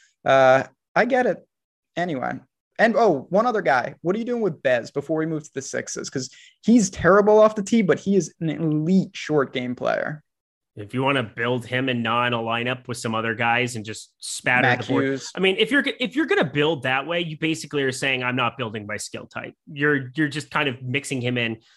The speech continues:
Speaker 2: 'cause it's hard for me to imagine I'm gonna have a four or five short game specialist type build situation here. Uh, Bez, 'cause again, you have to hit the ball well. You're taking full game approach shots on every single hole.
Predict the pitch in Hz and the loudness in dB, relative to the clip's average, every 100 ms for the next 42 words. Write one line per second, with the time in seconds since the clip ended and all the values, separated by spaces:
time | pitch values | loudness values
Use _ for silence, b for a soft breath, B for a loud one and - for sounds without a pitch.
0 | b 202 294 294 254 247 196 185 170 127 | b -2 -2 0 0 2 2 2 2 2
1 | 123 127 170 165 147 143 147 135 127 123 | 0 -2 -2 -4 -4 -2 -2 0 0 -2
2 | 113 110 _ - - 170 170 175 151 - | -8 -12 _ -14 -4 0 2 2 -2 0
3 | 143 135 131 120 - - - 147 151 - | 2 2 0 -4 -10 -12 -2 0 0 0
4 | 143 135 127 - - 131 - 135 123 - | 0 0 -2 -4 -4 -4 -2 -4 -4 -6
5 | - 120 - 117 110 107 - 110 - 110 | -6 -6 -6 -8 -8 -8 -10 -10 -8 -8
6 | 113 - 123 117 131 127 _ _ _ _ | -6 -6 -4 -2 -2 -4 _ _ _ _
7 | - 123 123 117 - - 143 139 127 123 | -4 0 0 -2 -8 0 2 2 -2 -8
8 | - - - - 202 208 165 131 240 247 | -14 -18 -12 -8 -2 0 0 2 0 2
9 | 202 - 123 139 156 131 120 117 110 147 | -2 -2 -2 2 2 0 -2 -6 -6 -8
10 | 127 _ _ _ _ - 196 220 - 190 | -8 _ _ _ _ -2 0 0 0 2
11 | 202 185 175 151 151 156 - 135 123 135 | 2 2 0 0 -2 -2 -2 -4 -4 -4
12 | 123 151 143 147 135 131 123 117 120 120 | -6 -6 -4 -4 -4 -4 -4 -2 0 -2
13 | 117 | -4